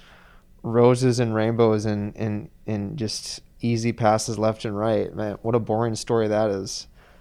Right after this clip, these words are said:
That's not why we're attracted to stories in art and media and film. Usually all the best stories are just filled with strife, and that's, that's, I mean, that's the main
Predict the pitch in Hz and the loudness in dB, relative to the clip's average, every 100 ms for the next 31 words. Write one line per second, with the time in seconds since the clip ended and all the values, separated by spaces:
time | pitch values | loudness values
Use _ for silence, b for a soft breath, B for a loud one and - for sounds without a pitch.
0 | b 117 - 127 120 127 123 117 113 127 | b -2 2 4 6 6 6 4 4 4
1 | 117 - 107 - - 110 110 110 107 98 | 4 2 -6 -6 -2 0 0 0 -2 -6
2 | 104 104 104 - 117 120 113 - 107 107 | -6 -8 -12 -6 0 0 0 -4 -6 -4
3 | 117 117 110 110 107 107 - 113 104 107 | -4 -2 -2 -2 -4 -6 -4 -2 -2 -4
4 | 117 B B 185 196 110 113 113 113 110 | -10 B B -12 -8 -2 2 4 2 2
5 | 110 - - 113 113 104 92 107 - 107 | 0 0 0 2 2 0 -4 -6 -8 -10
6 | - - - 156 147 123 104 - 113 101 | -10 -16 2 4 4 2 -4 -2 0 0
7 | 98 - - 110 110 - - - b b | -2 -8 -10 -6 -6 -6 -8 -12 b b
8 | b b b - 135 - - 120 117 113 | b b b -10 -10 -8 -6 -4 -2 -4
9 | - 117 113 117 117 | -4 -2 0 -2 -4